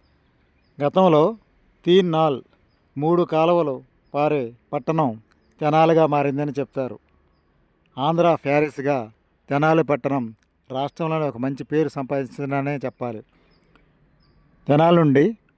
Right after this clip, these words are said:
అన్ని ప్రాంతాలకి ఇక్కడ నుంచి బస్సులు బయలుదేరతాయి. గుంటూరు ఇరవై ఐదు కిలోమీటర్ల దూరంలో ఉంది. ఇటు గుంటూరు,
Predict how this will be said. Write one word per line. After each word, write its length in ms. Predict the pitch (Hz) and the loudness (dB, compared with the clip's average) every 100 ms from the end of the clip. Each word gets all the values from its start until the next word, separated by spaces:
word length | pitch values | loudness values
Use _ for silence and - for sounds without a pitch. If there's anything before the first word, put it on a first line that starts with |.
| _ _ - | _ _ -6
అన్ని 260 | 143 180 180 | 0 2 2
ప్రాంతాలకి 640 | 151 156 143 165 160 151 120 120 _ _ _ 147 | 0 -4 0 2 2 0 -2 -4 _ _ _ -6
ఇక్కడ 160 | - 143 147 | -2 -2 -2
నుంచి 180 | 151 139 | -4 -2
బస్సులు 260 | 135 - 151 | -2 -2 0
బయలుదేరతాయి. 540 | 143 139 131 123 117 110 _ _ _ _ | 0 2 0 -2 -8 -20 _ _ _ _
గుంటూరు 420 | 127 151 190 170 147 208 _ _ - | -2 2 6 6 6 2 _ _ 0
ఇరవై 160 | 139 156 | 4 4
ఐదు 60 | 139 | 2
కిలోమీటర్ల 400 | 165 175 170 147 143 | 2 2 0 -4 -2
దూరంలో 300 | 147 143 135 123 | 0 0 -2 -4
ఉంది. 160 | 110 - _ _ _ _ _ _ _ _ _ _ _ - | -8 -12 _ _ _ _ _ _ _ _ _ _ _ -12
ఇటు 120 | 131 135 | -4 0
గుంటూరు, 400 | 139 139 165 160 | 2 4 4 4